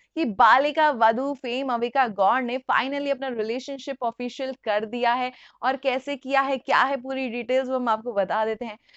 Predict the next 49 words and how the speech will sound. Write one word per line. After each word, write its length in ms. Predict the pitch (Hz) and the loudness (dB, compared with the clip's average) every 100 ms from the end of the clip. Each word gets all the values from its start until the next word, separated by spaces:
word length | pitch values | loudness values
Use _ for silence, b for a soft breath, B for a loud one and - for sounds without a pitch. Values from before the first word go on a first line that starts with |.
| b | b
तो 60 | 269 | 0
भाई 140 | 277 | 4
अविका 380 | 285 269 269 285 | 4 0 -2 -2
गौर 280 | 254 262 269 | 2 2 2
अभी 260 | 254 240 285 | 0 -2 -8
फ-, 320 | - - - | -10 -14 -8
खबरों 320 | 254 214 233 254 | 0 2 4 2
में 180 | 269 | 0
बनी 240 | 196 175 233 | -2 -2 -2
हुई 240 | 247 247 | -4 -4
थी 140 | 233 262 | -6 -6
उनकी 240 | 240 254 | -6 -10
अमेजिंग 680 | - 233 226 240 233 269 233 | -8 -6 -4 -4 -6 -6 0
बॉडी 320 | 190 196 220 | 2 2 0
ट्रांसफॉर्मेशन 720 | 226 208 208 220 214 208 226 | -4 -6 -6 -12 -12 -12 -10
को 100 | 220 | -6
लेकर, 300 | 214 196 240 | -6 -6 -6
जिसमें 440 | 202 214 - 240 254 B B B - | -6 -8 -8 -10 -10 B B B -4
उन्होंने 460 | 254 262 285 285 262 196 | -2 0 0 -2 -4 0
येलो 260 | 247 269 294 | 0 4 4
और 140 | 294 | 2
पिंक 280 | 294 277 277 | -2 -4 0
कलर 180 | 262 262 | 0 0
की 120 | 277 | -4
ये 140 | 285 | -6
साड़ी 460 | - 254 214 240 285 | -2 2 4 2 -2
में 120 | 277 | -6
अपनी 160 | 262 269 | -8 -6
जो 120 | 269 | -6
पिक्चर 400 | - 233 - 262 | -6 -8 -2 2
डाली 340 | 220 202 247 | 2 2 -2
थी, 120 | 262 | -8
साथ 220 | 262 233 220 | -2 -2 -2
ही 120 | 269 | -4
जो 120 | 262 | -8
कैप्शन 500 | - 247 233 - 320 | -2 -2 -2 -6 -4
डाला 260 | 277 220 233 | 2 2 2
था, 100 | 269 | -2
उसकी 440 | - 262 - 285 | -4 -10 -8 -6
वजह 240 | 247 226 | -4 -4
से 160 | 240 277 | -2 -4
फैंस 560 | 269 - 233 247 277 262 | -6 0 2 2 0 -2
उनको 240 | 254 240 | -4 -2
या 140 | 254 233 | -2 0
तो 140 | 254 | -2
कांग्रेचुलेट 720 | 247 226 202 214 262 262 269 | -4 0 2 0 -2 -6 -4
कर 160 | 269 254 | -4 -2
रहे 120 | 254 | -2
थे, 160 | 269 | -4